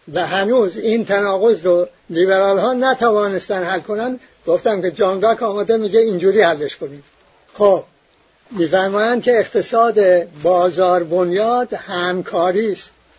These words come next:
و از اون ورم میگه که رقابت، به جوابشون میگه رقابت. رقابت یعنی همکاری. اتفاقاً لیبرال ها میگه که تزشون اینه،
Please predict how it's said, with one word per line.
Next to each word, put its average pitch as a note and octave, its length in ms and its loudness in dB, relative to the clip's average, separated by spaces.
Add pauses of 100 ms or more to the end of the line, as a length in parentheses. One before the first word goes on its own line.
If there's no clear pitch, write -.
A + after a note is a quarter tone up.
(260)
و E3 200 -4
از E3 220 -6
اون G#3+ 100 0
ورم A3+ 220 4
میگه G#3+ 280 0
که A#3 160 0
رقابت، F3+ 680 2 (480)
به D#3 240 -6
جوابشون G3 640 0
میگه G3+ 200 2
رقابت. D#3+ 540 -2
رقابت E3+ 380 -2
یعنی G3+ 160 -2
همکاری. F3 720 -4 (540)
اتفاقاً F3 540 -2 (480)
لیبرال D#3+ 500 0
ها F3 120 -4
میگه G3+ 400 0
که A3 320 -4 (440)
تزشون G3+ 540 2
اینه، C3+ 280 -10